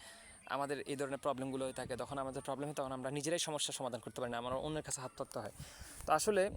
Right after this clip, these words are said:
আমি এই জিনিসটা উপলব্ধি করতে পারছি বা-, গত বাস্তব জীবনে আমার গত এক বছরে। আমি গত এক বছরে আলহামদুলিল্লাহ, আহ, ইনকাম, আহ, কম হয় নাই, ভালোই হয়েছে, অনেক ভালো হয়েছে, এবং আমি আমার অনেকগুলো সমস্যার সমাধান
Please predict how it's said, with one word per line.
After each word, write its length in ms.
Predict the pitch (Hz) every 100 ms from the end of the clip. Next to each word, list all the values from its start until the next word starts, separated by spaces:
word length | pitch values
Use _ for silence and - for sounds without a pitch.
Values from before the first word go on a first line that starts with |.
| -
আমি 420 | 143 185 196 190 -
এই 280 | 131 196 196
জিনিসটা 280 | 214 202
উপলব্ধি 360 | 214 190 190 202
করতে 240 | 202 -
পারছি 240 | 196 - 180
বা-, 120 | 151
গত 240 | 135 165
বাস্তব 480 | 151 139 151 - 170
জীবনে 300 | 143 160 147
আমার 180 | 143 147
গত 160 | 151 143
এক 160 | 120
বছরে। 280 | 123 - 117
আমি 140 | 127
গত 220 | 147 - 160
এক 200 | 147 147
বছরে 300 | - 160 170 - - -
আলহামদুলিল্লাহ, 600 | 139 156 180 175 156 143
আহ, 880 | 180 - - - - 135 127 - -
ইনকাম, 520 | 175 165 185 190 - -
আহ, 240 | 147 143 -
কম 140 | 185 175
হয় 160 | 156
নাই, 140 | 131 120
ভালোই 260 | 147 175
হয়েছে, 280 | 135 - - - -
অনেক 240 | 147 - 180
ভালো 120 | 180
হয়েছে, 140 | 185
এবং 140 | 180 180
আমি 200 | 170 170
আমার 220 | 165 180
অনেকগুলো 480 | 143 185 202 185 180
সমস্যার 360 | 170 160 160
সমাধান 340 | 165 147 143